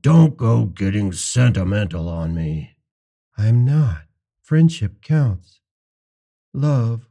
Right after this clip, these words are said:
was lost long ago, Mark. The love of a girl named Martha, whom neither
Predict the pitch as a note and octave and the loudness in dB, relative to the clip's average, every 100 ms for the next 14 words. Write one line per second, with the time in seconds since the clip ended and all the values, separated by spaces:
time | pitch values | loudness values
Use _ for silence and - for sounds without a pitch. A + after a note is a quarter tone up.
0 | - C3 B2+ A#2 G#2+ G#2 A2 - _ - | -4 -4 -2 -2 -2 -2 -6 -10 _ -8
1 | A#2+ A2 A2+ A2+ C#3 B2+ G2 F2 F2 F2+ | -2 0 0 -2 -2 -2 -2 -4 -4 -6
2 | A2 _ _ _ _ _ _ _ _ - | -8 _ _ _ _ _ _ _ _ -4
3 | C3 C#3 C#3+ C#3 C#3 C3+ C#3 C3+ C3 G2 | -2 0 0 -2 -4 -6 -6 -4 -2 0
4 | F2+ F2 - _ _ - A#2 B2+ C3+ C#3 | -2 -6 -12 _ _ -6 -2 0 0 -2
5 | C#3 B2+ C#3 B2+ A2+ G#2 E2 E2 _ _ | -4 -4 -4 -4 -4 -6 -12 -14 _ _
6 | _ _ _ _ - C3+ C3 B2+ D3 D#3 | _ _ _ _ -4 -2 0 0 2 2
7 | A2+ G2+ G2+ G#2+ A#2 | 0 -4 -4 -8 -12